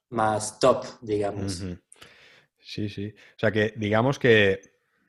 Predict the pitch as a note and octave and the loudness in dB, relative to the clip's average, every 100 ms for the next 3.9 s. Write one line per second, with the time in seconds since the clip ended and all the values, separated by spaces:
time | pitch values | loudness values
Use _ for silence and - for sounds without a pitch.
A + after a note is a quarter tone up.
0 | - G2+ A2+ A2+ A2 G#2+ B2 C3 A2 F#2+ | -2 4 4 4 2 0 0 2 2 0
1 | F2+ F2 E2 - - F#2+ F#2+ F2+ F2+ F#2+ | -4 -8 -12 -18 -14 -6 -2 0 2 0
2 | G2+ A2+ G#2 G#2+ A2 G#2+ G#2 F#2+ - G2 | 0 0 2 4 4 2 0 -4 -4 0
3 | G2+ A2 G#2+ G2+ G#2+ A#2 B2 D3 | 2 2 0 0 0 0 0 -2